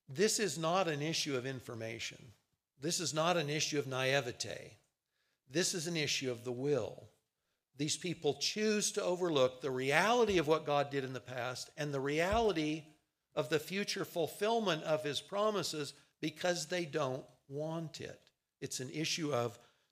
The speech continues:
the will. I think your study sheet has a couple of examples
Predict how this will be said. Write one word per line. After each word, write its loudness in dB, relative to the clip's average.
the -2
will. 6
I 0
think -2
your -4
study 2
sheet 0
has 0
a 0
couple 2
of 4
examples 2